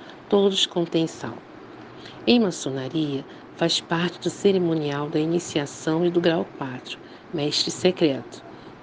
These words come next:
pois encerra a cerimônia iniciática, os presentes comem pão, eh, espargido com sal e bebem vinho, simbolizando o elemento completo, material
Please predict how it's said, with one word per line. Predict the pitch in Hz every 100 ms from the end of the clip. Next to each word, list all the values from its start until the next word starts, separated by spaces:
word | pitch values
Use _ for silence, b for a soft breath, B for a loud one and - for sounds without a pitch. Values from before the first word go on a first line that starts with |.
| -
pois | 151 156
encerra | 151 - 147 156 175 175
a |
cerimônia | 165 - 156 147 147 151
iniciática, | 156 165 160 - 131 131 - - - 185 B B -
os | -
presentes | - 190 180 180 185 - -
comem | - 156 156 160
pão, | - 151 156 175 -
eh, | 151 - -
espargido | 175 - - - 156 147 143 147 160 175
com | - 175
sal | - - 131 147 - B B B B
e | 220
bebem | 208 185 190 208
vinho, | 185 165 160 165
simbolizando | 180 - 175 175 170 160 165 160
o | 165
elemento | 156 151 151 151 -
completo, | - 160 - 156 160 - -
material | 165 160 165 156 151 139 143